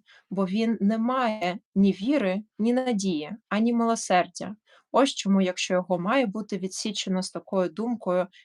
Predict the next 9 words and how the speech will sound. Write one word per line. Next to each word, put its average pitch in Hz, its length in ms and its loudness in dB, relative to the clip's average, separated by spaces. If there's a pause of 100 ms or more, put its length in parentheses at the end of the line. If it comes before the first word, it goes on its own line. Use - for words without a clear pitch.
(100)
він 170 140 -2
мусить 196 400 -4
піти 175 340 -4
в - 200 -20
пекло. 165 440 -8 (500)
Бо 196 120 -2
жахливою 208 680 -2
є 190 240 0
злочи-, 196 480 -4